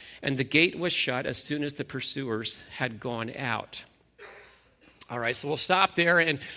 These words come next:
uh, one thing we find out immediately in this story is that God's list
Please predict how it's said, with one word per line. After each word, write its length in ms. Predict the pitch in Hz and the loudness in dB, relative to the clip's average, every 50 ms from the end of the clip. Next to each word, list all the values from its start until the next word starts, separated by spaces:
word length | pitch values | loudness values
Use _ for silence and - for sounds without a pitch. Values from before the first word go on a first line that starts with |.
| - - - - - - | -12 -12 -14 -14 -14 -10
uh, 140 | - - 220 - - 220 247 254 | -8 -8 -8 -8 -10 -12 -8 -4
one 320 | 214 160 160 208 269 277 | 4 8 10 12 12 10
thing 180 | - 233 240 208 | 10 6 6 6
we 120 | 202 185 | 6 4
find 240 | - 233 208 220 226 | 4 4 6 8 8
out 120 | 240 233 | 8 10
immediately 800 | 208 180 170 180 220 262 277 262 247 202 175 156 165 170 170 185 | 10 8 8 8 8 6 8 8 8 8 8 8 8 6 6 6
in 180 | 185 175 185 185 | 6 4 2 2
this 160 | 185 208 - | 0 0 -2
story 720 | - - - - 190 208 220 214 180 147 143 156 170 170 - - - - - - - - | -2 -4 -2 2 4 6 8 8 8 6 6 4 4 2 -2 -10 -18 -18 -18 -18 -16 2
is 220 | - 185 185 175 | 6 8 8 10
that 240 | - 196 196 190 - - - - - - - _ _ _ _ _ _ _ _ _ _ _ - 180 151 | 10 10 10 10 10 6 2 -18 -20 -20 -20 _ _ _ _ _ _ _ _ _ _ _ -10 0 4
God's 460 | 139 180 220 226 240 247 220 156 156 | 6 8 8 10 8 6 6 4 0
list 800 | 170 180 180 190 202 196 156 143 147 - - - - - - | 0 4 6 8 10 10 10 8 6 4 0 -2 -2 -2 -4